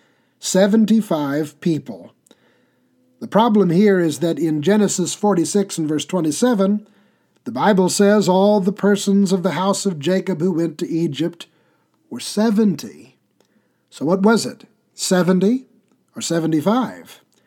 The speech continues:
Of course, we might conclude that Moses is simply rounding the number,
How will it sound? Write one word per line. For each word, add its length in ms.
Of 140
course, 460
we 160
might 280
conclude 580
that 160
Moses 600
is 140
simply 580
rounding 640
the 80
number, 520